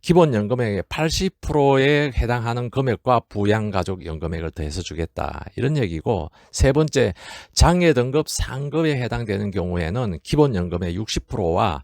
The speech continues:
또 부양가족연금액을 더한 금액을 주겠다, 이렇게 이해를 하시면 되겠습니다. 그런데 좀 특이한 것은 바로 장애 등급 사 급입니다. 장애 등급 사 급에 해당되는 자는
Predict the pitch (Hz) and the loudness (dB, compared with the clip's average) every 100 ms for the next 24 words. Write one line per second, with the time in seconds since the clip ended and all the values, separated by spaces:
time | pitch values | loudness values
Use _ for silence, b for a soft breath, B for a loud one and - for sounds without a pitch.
0 | _ 92 85 82 - 120 123 139 127 127 | _ -4 -2 -2 2 4 4 4 0 0
1 | 139 139 - 95 90 98 101 85 101 - | -2 -4 -8 -6 -4 -4 -4 -4 -6 -6
2 | 85 98 95 95 95 104 95 95 - 80 | -6 -4 -4 -2 -2 -2 -2 -2 0 -2
3 | 73 69 - _ - 113 117 110 98 98 | -2 -6 -16 _ -8 -2 0 0 0 0
4 | 98 90 95 - 90 73 78 - 69 67 | 0 0 0 -2 -2 -4 -6 -6 -10 -12
5 | - 120 113 120 - - - 196 233 196 | -6 -4 -2 0 0 0 0 2 2 2
6 | 165 - 120 - 90 110 98 B B - | 0 0 -2 0 2 2 0 B B -4
7 | 143 156 160 120 117 143 - - - - | 0 2 2 2 -2 -2 -2 -6 -8 -6
8 | - 143 143 123 98 73 107 65 - b | 0 0 2 0 -2 -4 -4 -6 -12 b
9 | b b b b b b b - - 147 | b b b b b b b 2 4 6
10 | 165 165 156 135 147 160 - 151 151 165 | 4 4 4 4 2 2 2 2 0 2
11 | 190 131 117 120 117 98 95 92 95 82 | 2 2 -2 -4 -4 -4 -4 -4 -4 -4
12 | 95 131 92 78 | -2 -2 -4 -6